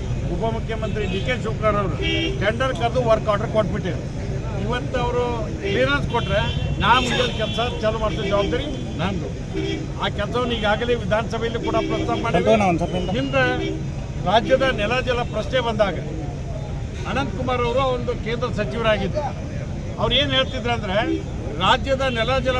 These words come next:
ಪ್ರಶ್ನೆ ಬಂದಾಗ ನಾವು ಪಕ್ಷಾತೀತವಾಗಿ ಒಂದಾಗೋಣ ಅಂತ ತಿಳ್ಕೊಂಡು ಹೇಳಿ ಕೇಂದ್ರ ಮತ್ತು ರಾಜ್ಯ ಸರ್ಕಾರದ ನಡುವೆ ಕೊಂಡಿಯಾಗಿ ಕೆಲಸ ಮಾಡ್ತಿದ್ರು. ಇವತ್ತು ಅಂಥ ಸ್ಥಾನದಲ್ಲಿ ನಮ್ಮ ಕೇಂದ್ರ ಸಚಿವರಾದಂಥ ಪ್ರಹ್ಲಾದ್ ಜೋಶಿ ಸಾಹೇಬ್ರು ಅದಾರ. ಅವ್ರಿಗೆ ಮೊನ್ನೆ ನಾನು, ನಮ್ಮ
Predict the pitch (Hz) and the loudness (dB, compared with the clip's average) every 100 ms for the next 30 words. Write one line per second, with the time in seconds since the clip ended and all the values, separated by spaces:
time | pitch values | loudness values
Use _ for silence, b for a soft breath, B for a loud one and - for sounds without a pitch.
0 | 247 220 277 269 247 233 233 254 254 240 | -2 -2 -2 -2 0 0 0 -2 -2 -2
1 | 214 220 269 - - 247 247 240 233 214 | -2 -2 -4 -2 -4 -2 -2 -2 -2 -4
2 | - - - 214 262 262 247 247 240 226 | -6 -6 2 2 2 0 0 0 0 -2
3 | 233 226 247 269 240 190 - - - 208 | -2 2 2 4 2 0 -4 -6 -2 0
4 | 262 262 254 247 240 233 220 226 247 220 | 0 -2 -4 -4 -4 0 0 0 0 0
5 | 220 233 226 233 226 269 247 233 - - | 0 0 -2 -2 -2 0 2 0 -4 -6
6 | - 180 220 247 233 175 - 208 214 208 | -4 -2 0 2 0 0 -2 -2 0 0
7 | 190 165 - - - - - - 196 247 | 0 -2 -4 -4 -6 -6 -6 -4 -2 0
8 | 269 240 220 - 285 269 262 254 247 262 | 0 0 0 -2 -2 0 0 0 -2 -2
9 | 247 240 240 240 226 - - - 233 247 | -2 0 0 0 -2 -4 -4 -2 0 0
10 | - 240 240 247 233 - 233 226 208 214 | -2 -2 0 0 0 0 0 -2 -2 0
11 | 247 214 185 226 214 220 220 208 - - | 0 0 -4 -4 -2 -2 -2 -4 -4 -6
12 | - - - - - 175 262 254 262 247 | -6 -6 -4 -4 -2 0 0 2 0 2
13 | 233 247 254 254 226 220 233 240 240 226 | 0 0 -2 -2 -2 0 0 -2 -2 -4
14 | - - - - 190 | -6 -6 -4 -4 -2